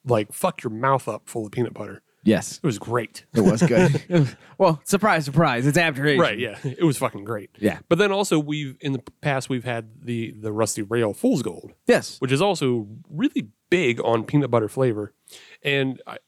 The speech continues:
Speaker 1: I just like those two beers as comparisons because they're two of the few beers I can think of that aren't stouts with peanut butter.
Speaker 2: Correct. 'Cause usually with peanut butter, you know, you're looking at the Sweet Baby Jesus.
Speaker 1: Mm-hmm.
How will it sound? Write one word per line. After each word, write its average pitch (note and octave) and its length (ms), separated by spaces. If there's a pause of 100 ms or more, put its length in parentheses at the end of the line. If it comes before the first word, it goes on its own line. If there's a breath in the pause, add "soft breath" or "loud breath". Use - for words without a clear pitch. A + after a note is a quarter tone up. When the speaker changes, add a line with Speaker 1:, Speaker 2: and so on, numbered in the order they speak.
(160)
Speaker 1:
I A#2+ 80
just C#3 220
like C3+ 300
those D#3 260
two C#3 320
beers A#2+ 380
as G#2+ 140
comparisons B2+ 560
because A2+ 380
they're B2 260 (260)
two D3+ 220
of D3+ 60
the B2+ 60
few E3+ 260
beers A2 280
I G2+ 80
can G2+ 120
think F3+ 260
of G#2+ 280 (460 soft breath)
that A#2 240
aren't A#2 260
stouts - 580
with A2 240
peanut - 240
butter. - 120
Speaker 2:
Correct. - 420
'Cause D#3 220
usually E3 300
with B2+ 140
peanut D3 200
butter, B2 340
you C3 100
know, A2 100
you're C3 240
looking B2+ 240
at A2+ 80
the G2+ 60
Sweet B2 200
Baby G#2+ 220
Jesus. C#3 520
Speaker 1:
Mm-hmm. A#2+ 300